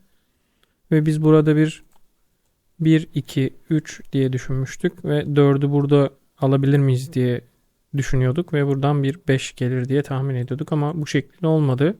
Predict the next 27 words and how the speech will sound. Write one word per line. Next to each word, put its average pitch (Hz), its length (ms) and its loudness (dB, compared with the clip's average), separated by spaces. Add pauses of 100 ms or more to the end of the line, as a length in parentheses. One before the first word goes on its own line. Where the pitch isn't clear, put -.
(100)
Buradan 147 380 2
fiyat 147 320 -4
daha 139 180 4
yukarılara 139 500 2
çıktı - 520 -4 (200)
ve 139 280 -4
şu - 200 -4
anda 143 260 0
ölçtüğümüzde 139 760 -2
de 143 240 0 (100)
aslında 139 580 -6 (1000)
A 131 240 -2
B 131 200 0
C 143 200 2
olarak 123 360 -2
ölçtüğümüzde 127 600 -6
de 131 80 -2
fiyat 147 420 -4 (180)
bire 143 320 2
birine 147 340 2
denk 147 200 2
gelmiş 139 400 -2
oldu. 123 240 -2
Yani 135 280 0
aslında 135 640 -2 (360)
burası 143 580 0 (2500)
bir 156 160 0